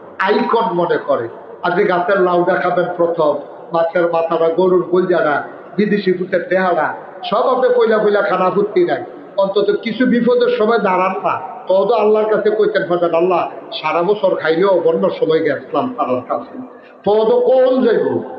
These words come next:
কিন্তু আমরা খাইতে খাইতে এমন অভ্যাস হইতে, খাওয়ানোর অভ্যাসটা আমরা ভুলে গেছি, শুধু খাইতে শিখেছি।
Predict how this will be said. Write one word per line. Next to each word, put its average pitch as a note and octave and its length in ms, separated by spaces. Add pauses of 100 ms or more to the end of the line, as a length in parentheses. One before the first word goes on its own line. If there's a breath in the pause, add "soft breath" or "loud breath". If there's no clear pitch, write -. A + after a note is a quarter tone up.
(120)
কিন্তু F#3 200
আমরা G3 200
খাইতে F3+ 340
খাইতে G#3 220
এমন F#3+ 220
অভ্যাস F3+ 400
হইতে, E3+ 340 (320)
খাওয়ানোর B3 560
অভ্যাসটা G#3 440
আমরা F#3 140
ভুলে G3+ 240
গেছি, E3+ 300
শুধু F3 260
খাইতে F3 300
শিখেছি। C#3 480